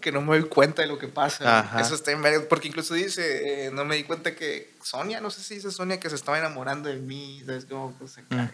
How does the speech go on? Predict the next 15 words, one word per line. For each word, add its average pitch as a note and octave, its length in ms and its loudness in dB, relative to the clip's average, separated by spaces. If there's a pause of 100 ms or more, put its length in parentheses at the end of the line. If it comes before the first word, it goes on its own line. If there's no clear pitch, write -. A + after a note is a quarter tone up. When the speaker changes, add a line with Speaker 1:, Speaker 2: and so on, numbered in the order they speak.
Speaker 2:
Ujú. A#2 60 -4
Speaker 1:
que, A#2+ 220 -2 (540)
verga, - 500 -4
güey. A#2+ 240 -4 (320)
Y - 100 -4
hay C#3+ 120 4
una D#3 100 4
Speaker 2:
Sí, C#3 60 -4
Speaker 1:
frase D#3 260 6
que C#3 100 -2
Speaker 2:
pues. C3+ 40 4
Speaker 1:
dice, D3+ 260 8 (100)
ah, - 300 2 (720)
dice C3+ 300 6
varias. - 320 6